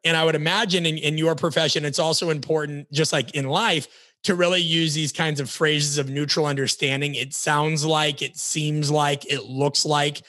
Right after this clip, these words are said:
instead of some other kind of declarative, forceful kind of language. Do those, do you find those helpful if somebody says, "It sounds like you're upset," or, "It seems like something might be bugging you," or, "It looks like I've done something wrong here"?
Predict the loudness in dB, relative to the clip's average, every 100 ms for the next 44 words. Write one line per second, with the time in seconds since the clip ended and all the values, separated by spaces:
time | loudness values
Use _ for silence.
0 | -20 _ _ -2 0 0 2 2 2 0
1 | 0 2 2 2 -2 0 -2 -2 2 2
2 | 4 0 -2 0 2 2 -2 -2 -2 0
3 | 0 0 0 2 2 2 -2 -6 _ _
4 | _ 0 2 2 2 2 2 -2 2 0
5 | 2 -2 0 0 -2 -2 0 2 0 2
6 | 2 2 -2 -18 _ _ 2 4 4 0
7 | 0 2 2 2 0 -2 -2 0 0 2
8 | 2 0 -2 -2 0 -2 -2 0 0 0
9 | -2 0 0 0 0 0 2 2 0 0
10 | -6 -4 -2 -2 -2 -2 0 0 2 0
11 | 0